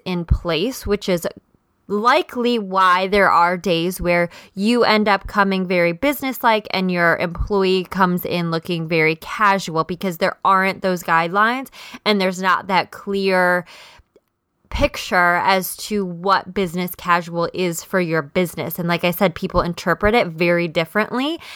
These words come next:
And just to be completely honest, when there aren't clear guidelines,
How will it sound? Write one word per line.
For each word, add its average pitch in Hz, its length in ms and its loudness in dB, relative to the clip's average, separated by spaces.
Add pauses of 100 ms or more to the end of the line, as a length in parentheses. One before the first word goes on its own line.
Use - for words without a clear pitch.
(200)
And 214 260 2 (280)
just 190 400 2
to 226 80 4
be 190 140 0
completely 190 600 0
honest, 180 480 0 (200)
when 202 180 2
there 185 180 2 (100)
aren't 196 600 2 (100)
clear 190 640 0
guidelines, 160 1120 0